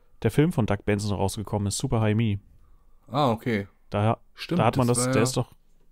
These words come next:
Speaker 1: der ist, glaub ich, zweitausendfünf oder so rausgekommen.
Speaker 2: Oder sogar auch zweitausendsieben? Oder nee,
Speaker 1: Gucken wir mal eben.
Speaker 2: zweitausendfünf? Kann auch sein.
Speaker 1: Bin mir auch nicht mehr sicher.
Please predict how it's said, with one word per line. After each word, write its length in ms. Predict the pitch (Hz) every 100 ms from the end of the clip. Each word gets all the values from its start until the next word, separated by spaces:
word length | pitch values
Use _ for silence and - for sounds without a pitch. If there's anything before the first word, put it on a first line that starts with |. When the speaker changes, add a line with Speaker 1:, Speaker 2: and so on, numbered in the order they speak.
| _ _ _ _
Speaker 1:
der 100 | -
ist, 80 | 120
glaub 120 | 120
ich, 60 | 113
zweitausendfünf 560 | - 123 113 110 143 170
oder 160 | 147
so 100 | 147
rausgekommen. 540 | 147 151 - - 165 165 _ - - -
Speaker 2:
Oder 300 | - 104 104
sogar 280 | 104 95
auch 140 | 85 -
zweitausendsieben? 720 | - 131 135 139 139 151 175 - _ _ _ _ _ _ _ _ _ _ - _ -
Oder 140 | 82
nee, 100 | 85
Speaker 1:
Gucken 160 | - 95
wir 80 | 98
mal 140 | 98
eben. 140 | 95 110
Speaker 2:
zweitausendfünf? 300 | 110 131 - _
Kann 140 | - -
auch 100 | 104
sein. 220 | - 110 - _ _ - _ - _ _ _ - _ _ _ -
Speaker 1:
Bin 80 | -
mir 160 | 123 104
auch 60 | 104
nicht 100 | 107
mehr 120 | 104
sicher. 360 | - 104 107